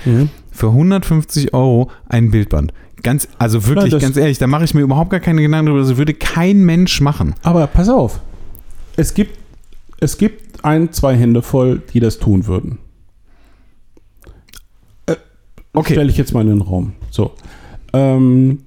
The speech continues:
Speaker 1: die dann, auch wenn sie so ein bisschen dann, äh, äh, hinter die Kulissen blicken und sagen, "Wow, da ist richtig Aufwand betrieben worden, coole Sache, äh, und einfach, weil ich, weil ich das Zeug
Speaker 2: Mhm.
Speaker 1: sammle, kaufe ich, äh, mir das."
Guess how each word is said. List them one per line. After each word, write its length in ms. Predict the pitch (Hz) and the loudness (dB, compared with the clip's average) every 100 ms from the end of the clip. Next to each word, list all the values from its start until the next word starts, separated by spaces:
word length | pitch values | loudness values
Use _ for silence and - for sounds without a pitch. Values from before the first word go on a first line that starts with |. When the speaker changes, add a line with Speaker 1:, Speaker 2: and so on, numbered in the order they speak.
| - | -2
Speaker 1:
die 260 | 156 160 156 | 2 2 2
dann, 220 | 147 143 | 2 0
auch 180 | 131 123 | 0 0
wenn 140 | 123 | 0
sie 80 | 107 | 2
so 100 | 107 | 2
ein 60 | 123 | 2
bisschen 320 | 190 190 147 | 2 2 2
dann, 380 | 135 127 123 - | 2 2 2 0
äh, 500 | 135 117 107 127 113 | 0 0 2 2 2
äh, 40 | |
hinter 200 | 147 175 | 2 2
die 100 | 156 | 0
Kulissen 400 | - 151 143 151 | 0 2 2 2
blicken 240 | 135 139 127 | 0 0 -2
und 140 | 120 | 0
sagen, 220 | 127 123 | -2 0
"Wow, 220 | 120 131 127 | 0 2 0
da 80 | 110 | 0
ist 160 | 107 | 0
richtig 220 | 113 - | -2 0
Aufwand 280 | 123 135 123 | 0 0 0
betrieben 420 | 117 - 117 113 | 0 0 0 0
worden, 320 | 107 104 107 104 - _ _ | 0 -2 -2 -8 -14 _ _
coole 260 | - 135 120 | -2 2 2
Sache, 500 | 113 113 120 110 110 - - - - | 0 0 0 0 -2 -8 -20 -20 -8
äh, 180 | - 113 | -2 0
und 160 | 113 113 | 2 0
einfach, 320 | 110 113 107 | 0 -2 0
weil 120 | 107 | 0
ich, 220 | 104 - | 0 -2
weil 120 | 110 | -2
ich 60 | 107 | -2
das 160 | 110 - | -2 0
Zeug 140 | 113 | 2
Speaker 2:
Mhm. 40 | |
Speaker 1:
sammle, 380 | 120 110 113 107 | 2 2 2 0
kaufe 320 | - 107 101 | 0 -2 -2
ich, 240 | 98 - - | -4 -6 -4
äh, 120 | 110 - | -4 0
mir 180 | 113 104 | 0 0
das." 280 | 92 - | -2 -4